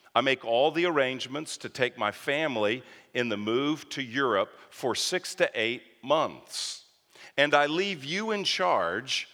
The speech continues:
of our busy stateside organization." So you get it. He's gonna go open a branch in Europe, and he's gonna leave you in charge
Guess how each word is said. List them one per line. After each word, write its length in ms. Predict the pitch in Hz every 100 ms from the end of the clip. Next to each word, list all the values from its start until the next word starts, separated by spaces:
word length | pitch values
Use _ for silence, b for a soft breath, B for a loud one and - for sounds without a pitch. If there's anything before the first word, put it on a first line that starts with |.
| _
of 120 | 107
our 120 | 117
busy 400 | 110 131 139 147
stateside 1000 | 135 - - 127 120 - 107 92 92 95 101
organization." 600 | 104 101 95 101 85 85
So 140 | 120
you 80 | 120
get 220 | 110 92
it. 60 | 87
He's 160 | 117
gonna 160 | 113 113
go 240 | 104 101
open 240 | - 127 127
a 40 |
branch 360 | 120 135 131 135
in 80 | 120
Europe, 340 | 120 117 120 B B B
and 220 | 98 98
he's 180 | 104 120
gonna 160 | 113 107
leave 240 | 117 113
you 480 | 147 160 120 110 117 107
in 180 | 107
charge 800 | 104 - 120 104 95 92 98 -